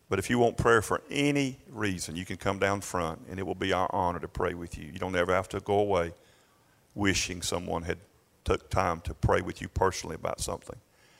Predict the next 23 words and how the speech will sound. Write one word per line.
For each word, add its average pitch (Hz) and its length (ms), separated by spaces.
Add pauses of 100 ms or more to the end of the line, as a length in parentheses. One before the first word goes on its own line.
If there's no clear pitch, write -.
(240)
The 104 80
greatest 131 480
thing 143 180
that 123 120
can 120 100
happen 123 340
to 98 60
anybody 127 520
in 127 80
the 127 80
building 87 440 (1160)
is 92 140
you 101 420
being 104 220
an 95 100
unbeliever 98 800
and 87 120
you 90 80
believe 87 300
what 87 100
I 87 60
preached - 380
today, 87 360